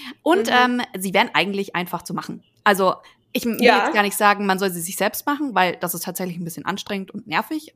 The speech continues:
Speaker 1: kann es
Speaker 2: Ja.
Speaker 1: zumindest sein. Aber du brauchst nicht viele Zutaten, um so ein Produkt herzustellen und trotzdem wird's nicht gemacht.
Speaker 2: Ja.
Speaker 1: Das finde ich ein
Speaker 2: Ja.
Speaker 1: bisschen schade.
Speaker 2: Ja. Es
Speaker 1: Ähm,
Speaker 2: gibt tatsächlich, es gibt tatsächlich eine Marke, ich nenne die jetzt nicht, aber es gibt eine Marke, die macht diese Gummibärchen gut und da ist auch kein Zucker
Speaker 1: Mhm.
Speaker 2: drin, das ist wirklich nur mit Fruchtsüße.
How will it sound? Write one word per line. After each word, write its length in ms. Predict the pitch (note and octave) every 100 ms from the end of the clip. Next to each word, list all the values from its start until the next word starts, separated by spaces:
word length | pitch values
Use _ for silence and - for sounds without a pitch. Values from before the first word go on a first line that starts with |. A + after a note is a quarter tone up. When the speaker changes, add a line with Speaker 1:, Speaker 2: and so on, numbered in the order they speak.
| _
Speaker 1:
kann 240 | - G3 A3
es 60 | C4+
Speaker 2:
Ja. 80 |
Speaker 1:
zumindest 340 | - B3+ C4 C4
sein. 240 | C4 D4+ D4+ - - - _
Aber 200 | A3+ A3+
du 100 | G3
brauchst 340 | G3 G#3 -
nicht 100 | G3
viele 180 | - F3+
Zutaten, 520 | - A#3 G#3 F3 -
um 120 | E3+ F3
so 100 | F3+
ein 80 |
Produkt 340 | F3 F3 F3 -
herzustellen 520 | F#3+ F#3 F3 F3+ E3+
und 140 | E3+
trotzdem 520 | - G3+ F#3+ - E3+ F3
wird's 180 | F3 F3
nicht 140 | -
gemacht. 220 | E3 D3+
Speaker 2:
Ja. 160 | G#2+ - - -
Speaker 1:
Das 180 | F#3+
finde 140 | - F3+
ich 60 |
ein 40 | F#3+
Speaker 2:
Ja. 60 |
Speaker 1:
bisschen 180 | E3 E3+
schade. 400 | - E3 D#3 - - _ _ _ _ -
Speaker 2:
Ja. 160 | A3 G#3 - - -
Es 100 | G#3
Speaker 1:
Ähm, 60 |
Speaker 2:
gibt 160 | A3 -
tatsächlich, 440 | F#4+ E4 D#4+ D#4
es 120 | D4 C#4+
gibt 160 | E4+
tatsächlich 400 | F4 D4+ C4+ C4+
eine 240 | - D#4 E4
Marke, 400 | C4+ C#4 D#4 C4
ich 120 | C4
nenne 220 | C4 C4+
die 100 | B3
jetzt 200 | A3+ A3
nicht, 240 | B3+ C4
aber 100 | A#3
es 140 | A#3+ B3
gibt 160 | D4
eine 200 | - D4
Marke, 240 | D#4 D4+ D4+
die 140 | C4+
macht 300 | B3+ A3+ -
diese 160 | B3+ A3+
Gummibärchen 480 | B3 B3 A#3+ - A3
gut 240 | D4 A4
und 100 | C#4
da 80 | -
ist 120 | -
auch 100 | -
kein 160 | - G#3
Zucker 260 | - F3
Speaker 1:
Mhm. 40 | F3+
Speaker 2:
drin, 200 | E4 E4+
das 120 | C4+
ist 80 | -
wirklich 220 | B3 -
nur 80 | B3
mit 120 | G3
Fruchtsüße. 560 | - D#4+ - F#4 F#4